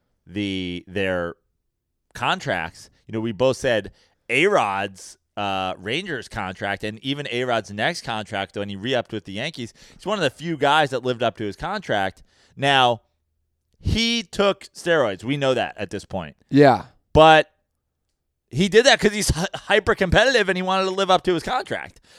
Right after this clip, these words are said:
Speaker 1: So the idea that he was just like, "Oh, I'm a quarter of a billionaire now, I'm good." A-Rod co-, doesn't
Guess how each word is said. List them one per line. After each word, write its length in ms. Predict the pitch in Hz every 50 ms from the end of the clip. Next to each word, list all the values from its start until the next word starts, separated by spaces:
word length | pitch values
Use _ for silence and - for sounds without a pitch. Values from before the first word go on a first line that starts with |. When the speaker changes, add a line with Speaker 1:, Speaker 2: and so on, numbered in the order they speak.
| - - -
Speaker 1:
So 160 | - - 185
the 120 | 190 196
idea 460 | 180 180 185 180 165 208 240 277 285 214
that 380 | 160 156 147 147 143 - _ _ _ _ _
he 320 | - - - 180 190 185 180
was 220 | 170 165 165 139
just 240 | - 175 170 139 -
like, 220 | 143 139 135 - -
"Oh, 260 | 190 190 185 180 170 -
I'm 260 | 135 143 156 160 160
a 360 | 156 151 151 147 143 131 117 _ _ _ _ _ _ -
quarter 380 | - - 147 156 151 156 147
of 100 | 139 127
a 80 | 123 113
billionaire 580 | 107 101 123 143 170 170 147 123 117 113 107 104
now, 380 | 104 101 101 98 95 95 - _
I'm 280 | - 120 120 117 110 101
good." 520 | 85 110 127 147 160 135 101 92 90 98 - _ _ _ _ _ _ _ _ _ _ _ _ _ _ _ _ _ _ _ _ _ _ _ -
A-Rod 560 | - 208 240 247 240 208 190 180 170 170 165 - - _ -
co-, 160 | - 175 170 - 151
doesn't 380 | - 165 175 - 175 175 160